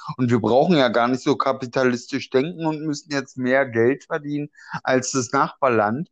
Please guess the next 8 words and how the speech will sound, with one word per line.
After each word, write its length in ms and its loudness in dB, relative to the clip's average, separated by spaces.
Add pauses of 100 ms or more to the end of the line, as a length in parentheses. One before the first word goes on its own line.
(300)
sondern 400 2
wir 80 2
müssen 280 0
einfach 500 -2
mal 420 0
gemeinschaftlich, 1080 0 (160)
bewusstseinsorientiert 1500 2
denken 440 0